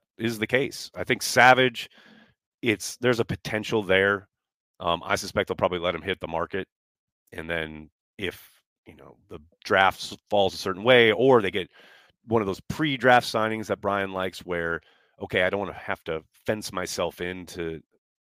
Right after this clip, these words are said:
any particular need in the draft. Maybe he brings him back on another one-year deal or something. But, yeah, I,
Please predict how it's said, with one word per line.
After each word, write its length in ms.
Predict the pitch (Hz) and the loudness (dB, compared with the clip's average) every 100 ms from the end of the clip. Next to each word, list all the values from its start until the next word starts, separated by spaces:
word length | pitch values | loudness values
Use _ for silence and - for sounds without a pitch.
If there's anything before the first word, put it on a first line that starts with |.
| - | -10
any 160 | 92 | -10
particular 460 | - 85 95 90 80 | -8 -8 -8 -8 -10
need 480 | 80 87 90 92 - _ _ _ - | -10 -12 -10 -12 -14 _ _ _ -12
in 100 | 104 | -6
the 60 | |
draft. 380 | 95 101 101 - | 2 6 4 2
Maybe 320 | 85 87 82 | -2 -4 -8
he 80 | 87 | -12
brings 260 | 85 82 78 | -10 -10 -8
him 80 | |
back 200 | 78 80 80 | -6 -6 -6
on 100 | 80 | -8
another 240 | 80 78 | -8 -8
one-year 320 | 78 78 78 | -8 -8 -10
deal 220 | 76 80 | -8 -6
or 100 | 87 | -4
something. 380 | 87 92 104 101 | -6 -6 -6 -4
But, 200 | 85 73 - _ _ _ - _ _ _ _ _ | -6 -6 -8 _ _ _ -20 _ _ _ _ _
yeah, 360 | 87 85 82 82 | 0 4 4 2
I, 140 | 101 | -4